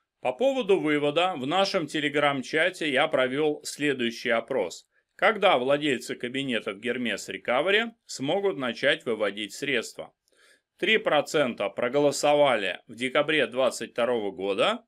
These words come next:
но до, до конца декабря остаётся две недели. Тридцать три процента проголосовали в январе-феврале. двадцать третьего, одиннадцать процентов в марте-мае двадцать третьего,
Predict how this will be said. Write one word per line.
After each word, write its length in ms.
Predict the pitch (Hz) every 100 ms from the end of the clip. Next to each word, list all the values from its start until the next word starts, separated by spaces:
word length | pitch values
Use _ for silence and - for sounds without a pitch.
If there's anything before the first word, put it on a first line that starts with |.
| _
но 420 | - 135 120 101 _
до, 80 | 113 117 -
до 160 | 120
конца 380 | 120 135 143 139
декабря 420 | 104 101 107 117
остаётся 640 | 98 - 104 107 101 - 92
две 220 | 101 113
недели. 520 | 101 87 87 98 196 - _ _ - - _
Тридцать 400 | - 214 233 202
три 280 | 196 180 147
процента 680 | 117 139 131 - 143 113 110
проголосовали 880 | - 117 117 117 117 123 131 117 104
в 40 |
январе-феврале. 1200 | 104 131 127 135 123 - 107 98 98 92 123 214 _ _ 107
двадцать 400 | 95 95 98 -
третьего, 560 | 98 90 139 175 196 _ _ _ _ _
одиннадцать 640 | - 147 208 185 143 139 117
процентов 640 | 131 127 135 113 98 90 -
в 140 | 113
марте-мае 840 | 139 170 147 127 131 127 131 113
двадцать 460 | 117 139 151 151 151
третьего, 600 | 160 156 147 160 151 156